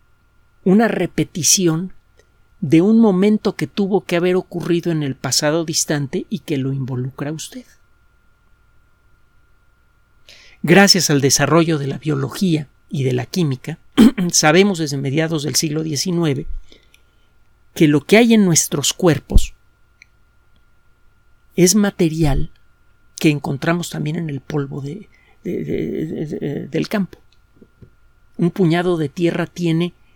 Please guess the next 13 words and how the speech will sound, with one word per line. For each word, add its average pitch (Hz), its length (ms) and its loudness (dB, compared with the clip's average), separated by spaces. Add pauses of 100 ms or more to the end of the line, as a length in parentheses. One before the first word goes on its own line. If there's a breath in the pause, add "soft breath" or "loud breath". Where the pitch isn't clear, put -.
(180)
prácticamente 175 840 -2
la 151 140 0
misma 180 420 -2
lista 170 480 0
de 143 140 -2
especies 156 680 -2
atómicas 147 640 -2
que - 80 -6
encuentra 151 440 -2
usted 147 280 -6
en 151 120 -4
nuestro 151 340 -8
cuerpo. - 360 -10